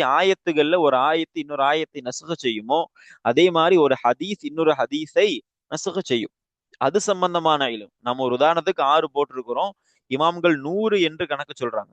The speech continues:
இப்படி நூறு விதமான இல்முகள் ஒன்று சேர்ந்த ஒரு இல்மு தான் இல்மு உசூலில் ஹதீஸ் என்பது. அப்படிப்பட்ட ஒரு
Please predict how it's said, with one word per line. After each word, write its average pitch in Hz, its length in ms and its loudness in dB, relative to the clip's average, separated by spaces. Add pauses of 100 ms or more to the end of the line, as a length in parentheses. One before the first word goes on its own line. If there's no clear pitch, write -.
இப்படி 170 500 0
நூறு 208 440 0
விதமான 175 540 0
இல்முகள் 165 640 0 (600)
ஒன்று 175 460 0
சேர்ந்த 156 640 0
ஒரு 131 280 -2
இல்மு 139 320 -6
தான் 135 280 2
இல்மு 147 340 -8
உசூலில் 139 560 -4
ஹதீஸ் 117 280 -4
என்பது. 101 380 -6
அப்படிப்பட்ட 156 580 2
ஒரு 143 200 6